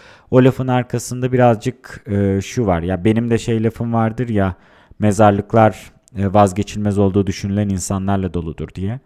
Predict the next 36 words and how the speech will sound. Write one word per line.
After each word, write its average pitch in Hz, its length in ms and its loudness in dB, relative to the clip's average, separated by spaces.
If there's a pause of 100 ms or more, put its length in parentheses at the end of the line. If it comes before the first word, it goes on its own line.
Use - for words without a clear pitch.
(500)
Berkin'in 123 460 2
lafının 143 300 -4
arkasında 131 480 -6
da 135 100 -4
aslında 127 300 -4
hepimiz 123 680 -4
bir 139 160 -2
noktada 120 400 -2
vazgeçilebiliriz. 101 840 0
Yani 95 220 -2
hepimiz 117 440 -4
bir 110 60 -2
gün 107 160 -4
öleceğiz 107 460 -2
ve 107 100 0
bu 104 100 -8
dünya 110 340 0
kalmaya 101 420 -2
devam 95 340 -2
edecek. 80 420 -12 (720)
Bu 113 160 8
ekosistem 104 680 2
yaşamaya 101 400 0
devam 95 360 2
edecek. 85 340 -6
Bu 104 140 -2
evren 101 440 0
devam 98 320 0
edecek. 87 260 -6
O 113 80 0
yüzden 113 280 0
gerçekten 110 500 2
düşündüğünüz 110 420 -4
kadar 107 220 0
önemli 101 420 0
değilsiniz. 95 720 -4